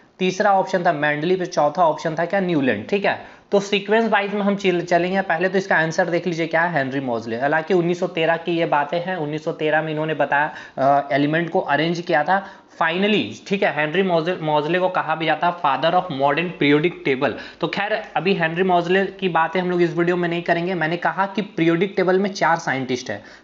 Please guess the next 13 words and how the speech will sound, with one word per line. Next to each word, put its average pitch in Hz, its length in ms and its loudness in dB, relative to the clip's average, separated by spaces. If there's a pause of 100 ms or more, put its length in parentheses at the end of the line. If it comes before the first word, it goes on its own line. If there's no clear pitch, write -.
तो 156 60 -2
जिसके 170 440 2
दो 175 240 2
साइंटिस्ट 185 480 0
हम 165 120 0
लोग 175 120 2
आज 160 180 0
कवर 165 240 0
करेंगे 165 300 0
और 170 100 4
दो 143 260 0
साइंटिस्ट 160 500 0
नेक्स्ट 143 360 -2